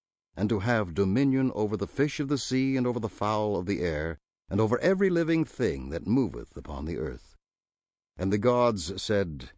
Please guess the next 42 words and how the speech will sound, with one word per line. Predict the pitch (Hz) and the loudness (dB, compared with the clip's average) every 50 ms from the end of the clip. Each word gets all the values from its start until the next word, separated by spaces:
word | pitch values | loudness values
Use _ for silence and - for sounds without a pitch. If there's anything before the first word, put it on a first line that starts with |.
| - - - - - 85 | -20 -20 -20 -16 -6 -2
"Behold, | 104 113 104 101 147 170 170 165 165 | 0 0 0 2 2 2 4 4 4
we | 156 156 156 | 4 2 4
will | 143 147 131 | 4 2 2
give | 110 110 127 135 120 101 | 2 2 2 2 2 2
them | 113 117 113 113 110 104 - - | 0 2 2 2 2 0 0 0
every | 120 170 180 165 175 175 - - | 0 0 0 0 0 0 0 0
herb | - 131 123 120 117 104 73 67 | 0 0 0 0 0 -2 -2 -2
bearing | 98 101 101 101 101 101 92 | -2 0 0 0 0 0 -2
seed | - - - - - 98 80 90 90 | -4 -6 -4 -2 -2 0 0 0 -2
that | 90 101 - - - - - - | -2 -4 -4 -6 -14 -20 -18 -6
shall | - - 101 104 | -2 0 0 0
come | - - 143 160 180 | 2 2 2 2 2
upon | 165 143 160 165 165 160 | 2 0 0 2 2 2
the | 151 | 0
face | - - 151 147 143 - | 0 0 0 0 0 -2
of | - 135 | -2 0
all | 131 135 139 147 151 | 0 2 2 2 0
the | 151 165 147 | 0 -2 0
earth, | 110 85 71 62 - - _ _ - _ _ _ _ _ _ _ _ _ _ _ _ _ | 0 -2 -2 -4 -8 -14 _ _ -20 _ _ _ _ _ _ _ _ _ _ _ _ _
and | - - 65 | -10 -8 -6
every | 82 92 101 110 123 123 | -4 -2 0 0 0 0
tree | 110 - - - 139 117 76 62 57 53 - - | 0 -2 -2 0 0 0 0 -2 -6 -10 -12 -10
which | - 80 78 | -10 -10 -8
shall | - - 87 80 | -6 -4 -4 -4
have | 73 82 85 76 | -2 -4 -4 -6
fruit | - - 82 87 85 | -6 -6 -4 -4 -2
upon | 104 104 - 131 131 120 80 | -2 -4 -2 -2 -2 -2 -4
it. | 60 - - - _ _ _ _ _ _ _ _ _ _ _ _ _ _ _ _ _ _ _ _ _ _ _ _ _ _ _ - | -6 -8 -12 -20 _ _ _ _ _ _ _ _ _ _ _ _ _ _ _ _ _ _ _ _ _ _ _ _ _ _ _ -2
Yea, | - 98 127 165 185 180 | 2 2 4 4 4 4
the | 156 160 | 2 2
fruit | 139 - - 190 220 202 | 0 2 2 2 2 2
of | 185 170 | 2 0
the | 156 156 | -2 -2
tree | - - 139 151 151 | -2 0 0 2 2
yielding | 143 117 113 135 143 139 135 123 123 123 117 | 2 2 2 4 4 4 2 2 2 2 2
seed | 104 - - - 135 160 160 135 113 | 0 0 0 0 0 0 0 -2 -2
to | 143 139 | -2 0
them | 123 123 123 123 123 123 110 | 2 2 2 2 2 2 2
we | 98 104 | 2 2
will | 107 92 98 104 | 2 2 2 0
give | 98 85 92 90 76 | 0 0 -2 -4 -4
it. | 73 73 - - - - | -6 -8 -10 -14 -18 -20